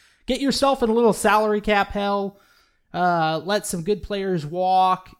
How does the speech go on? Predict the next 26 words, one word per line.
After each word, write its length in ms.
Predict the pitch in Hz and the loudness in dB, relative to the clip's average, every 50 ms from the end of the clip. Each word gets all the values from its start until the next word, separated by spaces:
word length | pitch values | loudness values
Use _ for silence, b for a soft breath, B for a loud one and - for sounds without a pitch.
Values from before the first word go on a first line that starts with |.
| _ - | _ -12
and, 440 | 175 165 160 156 156 156 156 151 | -10 -8 -6 -6 -6 -8 -8 -8
uh, 460 | 151 151 151 151 151 151 147 147 151 156 | -8 -8 -6 -6 -6 -8 -8 -10 -12 -14
still 280 | - - - 196 170 | -12 -10 -8 -8 -8
finish 340 | - - 175 170 160 - - | -8 -10 -10 -10 -10 -10 -12
the 100 | - 160 | -14 -14
season, 420 | - - 156 156 147 143 147 147 | -12 -10 -10 -12 -12 -12 -12 -12
you 100 | 143 143 | -12 -12
know, 120 | 143 143 135 | -12 -12 -12
I 120 | 139 143 | -12 -12
don't 100 | 151 143 | -12 -12
know, 160 | 139 139 131 - | -12 -12 -12 -12
eight 180 | 147 143 139 | -12 -12 -12
and 100 | 151 143 | -12 -12
nine 280 | 139 131 131 139 139 139 | -12 -12 -12 -12 -12 -14
or 60 | 139 | -14
something 280 | - - 135 - 151 151 | -14 -14 -14 -12 -12 -12
like 160 | 147 143 - | -12 -12 -10
that. 180 | 156 160 175 190 | -10 -10 -8 -8
Whatever. 500 | 226 214 156 139 135 143 147 143 - _ _ | -6 -6 -6 -8 -10 -12 -16 -18 -18 _ _
You 100 | 190 190 | -10 -8
know, 120 | 190 190 | -8 -6
the 120 | 185 208 190 | -4 -6 -4
Browns 520 | 180 226 247 269 294 311 311 269 226 240 | -2 0 0 2 2 2 2 0 0 -2
are 60 | 233 | -2
gonna 200 | 202 226 214 208 | -2 -2 -2 -2
do 540 | 190 170 185 208 208 208 214 208 214 208 | -4 -4 -4 -2 0 2 2 2 2 0